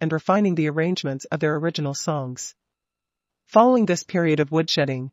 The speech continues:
the band returned to New York City to perform a showcase at Max's Kansas City. There was no interest, though Aerosmith also opted not to enter the same glitter scene that New York Dolls were part of, performing at venues such as the Mercer Arts Center, Kenny's Castaways,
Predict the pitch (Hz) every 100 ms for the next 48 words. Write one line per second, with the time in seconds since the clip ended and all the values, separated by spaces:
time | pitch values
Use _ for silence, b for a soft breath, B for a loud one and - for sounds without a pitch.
0 | _ 175 160 208 233 202 - 175 170 160
1 | 170 165 147 - 165 156 127 131 - 165
2 | 180 - 196 151 - 190 - 139 139 -
3 | 160 160 175 147 - - 156 - 143 160
4 | 147 131 - _ _ _ _ _ _ _
5 | _ 196 202 202 196 190 165 - 135 127
6 | - - 170 170 202 220 196 165 147 143
7 | 185 226 - 165 143 - 139 - 165 226
8 | - 170 165 156 151 175 165 160 165 143
9 | - 175 143 127 131 151 165 185 190 160
10 | - 160 143 131 - - 160 - 170 151
11 | 131 _ _ - 196 220 240 226 160 147
12 | 175 151 139 - 156 156 156 151 165 175
13 | - 156 160 - 139 131 127 131 _ -
14 | 214 214 170 - 170 - 151 135 127 123